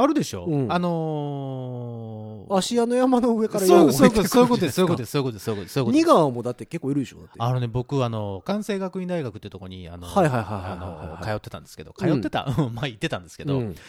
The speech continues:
Speaker 1: その時に上ヶ原というとこにね、寮があるんです。寮、
Speaker 2: はいはいはいはいはい。
Speaker 1: 大学の寮があるんですよ。
Speaker 2: ありますね。
Speaker 1: うん。
Speaker 2: うん。
Speaker 1: 寮に住んでたんですよ。
Speaker 2: おー。
Speaker 1: そう。寮に住んでて、
Speaker 2: うん。
Speaker 1: で、上ヶ原六番町っていうのが、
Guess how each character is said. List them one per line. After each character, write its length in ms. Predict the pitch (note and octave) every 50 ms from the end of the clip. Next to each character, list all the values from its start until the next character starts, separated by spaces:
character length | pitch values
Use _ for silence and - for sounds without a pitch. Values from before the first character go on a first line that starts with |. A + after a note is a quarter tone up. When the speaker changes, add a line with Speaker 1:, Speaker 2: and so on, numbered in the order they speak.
| - - -
Speaker 1:
そ 120 | - -
の 80 | D#3+ A#3
時 200 | C#4+ - C#3+ B2
に 180 | C3+ A#2+ F#2+ -
上 220 | C#3 F3+ C4+ D4+ D4+
ヶ 100 | D4 D4
原 220 | D4 D4 C#4+ C4
と 80 | - F3+
い 60 | C#3+
う 40 | -
と 100 | B2+ A2
こ 80 | G#2+
に 160 | F#2+ F2+ F2
ね、 280 | E2 F2 F2+ G2 D3 D#3
寮 260 | A#2+ D#3+ B3 D4 A3+ C#3
が 140 | A#2 G2
あ 60 | F#2 F2
る 80 | F2+
ん 60 | E2+
で 80 | E2 -
す。 100 | - B3 C#4+ - _ _ _ _ _ _ _ _ _ _ _ _ _ _ -
寮、 140 | E3+ G#3 C4
Speaker 2:
は 80 | C4
い 80 | A3 F#3
は 120 | A#2 B2+ F#3
い 20 |
は 60 | G3
い 60 | G#3+
は 80 | G#3+ -
い 20 |
は 0 |
い。 0 |
Speaker 1:
大 40 | A3
学 60 | A#3
の 80 | G#3+ F3
寮 200 | G3 B3 C4 E3+
が 140 | A#2 G2+ F#2
あ 40 | G2
る 100 | G2 F#2
ん 20 |
で 20 | -
す 20 |
よ。 60 | F#2+
Speaker 2:
あ 20 | A2+
り 80 | C3+
ま 100 | C3 C3+
す 80 | - G#3+
ね。 180 | G#3+ D#3+ - -
Speaker 1:
う 60 | C3+ B2
ん。 20 |
Speaker 2:
う 40 | A2
ん。 100 | F#2 D#2+ D2+ - E3+
Speaker 1:
寮 240 | C4+ F4 F4+ D4
に 120 | C4+ A#3+ D3
住 180 | - - D#3+
ん 40 | D3+
で 60 | C#3+
た 120 | C3 A#2+ F2
ん 40 | E2+
で 60 | -
す 100 | - -
よ。 160 | C2+ - - _ _ _ _ -
Speaker 2:
お 540 | A3+ C4+ D4+ D#4 D#4 D#4 D#4 D#4 D4+ D4+ D4
ー。 40 |
Speaker 1:
そ 360 | D4 C#4 C4+ C4+ C4 B3+ B3 -
う。 140 | _ _ F3+
寮 200 | C4 E4+ E4+ D4
に 120 | A#3 E3 B2
住 200 | - - C3 C3
ん 80 | B2+
で 120 | A#2+ G#2+ -
て、 340 | - G#3 F#3+ A#2 - _ -
Speaker 2:
う 120 | G3+ F3+
ん。 20 | C#3
Speaker 1:
で、 120 | B2 D3
上 200 | E3+ G3+ C4 C#4
ヶ 100 | C4+ B3
原 160 | A#3+ A#3+ A3+
六 240 | G#3 G#3+ G#3+ - D4+
番 220 | E4 D#4+ D#4+ B3+
町 180 | - - B2 G#2+
っ 120 | G2+ _ _
て 80 | -
い 40 | F#2+
う 20 | E2+
の 100 | E2+ G#2+
が、 280 | E3+ F#3 C3 - -